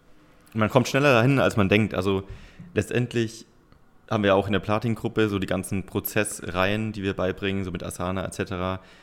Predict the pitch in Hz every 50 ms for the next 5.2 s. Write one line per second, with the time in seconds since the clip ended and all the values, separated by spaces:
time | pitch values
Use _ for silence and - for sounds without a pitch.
0 | - _ _ _ _ - - 92 85 85 85 87 82 - - - - _ _ _
1 | - 92 - - - - 120 113 - 127 110 120 139 135 131 107 95 90 90 92
2 | 90 87 - 92 - 92 101 101 95 92 - - 95 90 - - 98 127 139 -
3 | - 92 90 - 90 - - 92 - - 92 92 - 107 107 - - - 92 90
4 | 82 90 90 - 98 90 - - 95 95 95 - 110 117 113 - - - 107 101
5 | 98 95 - -